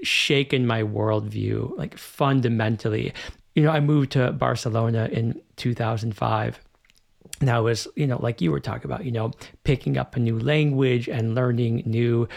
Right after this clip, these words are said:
customs and habits and manners and mores and folkways and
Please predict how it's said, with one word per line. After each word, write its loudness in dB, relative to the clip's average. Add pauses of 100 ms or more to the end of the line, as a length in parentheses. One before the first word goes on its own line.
(160)
customs -2
and -2
habits -2
and 0
manners 0
and 0
mores 0
and -6
folkways -2
and 0